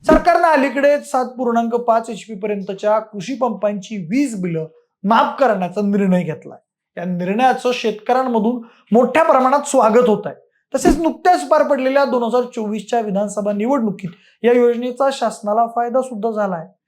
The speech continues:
कारण शेतकऱ्यांनी महायुती सरकारला भरभरून मतदान दिलं असल्याचं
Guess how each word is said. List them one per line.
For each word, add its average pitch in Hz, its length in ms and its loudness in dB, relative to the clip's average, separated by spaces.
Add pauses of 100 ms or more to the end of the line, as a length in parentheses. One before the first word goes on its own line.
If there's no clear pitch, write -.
(140)
कारण 190 180 -2
शेतकऱ्यांनी 190 720 -2
महायुती 202 460 -4
सरकारला 180 560 -4
भरभरून 185 560 0
मतदान 180 440 0
दिलं 190 200 -2
असल्याचं 185 520 -8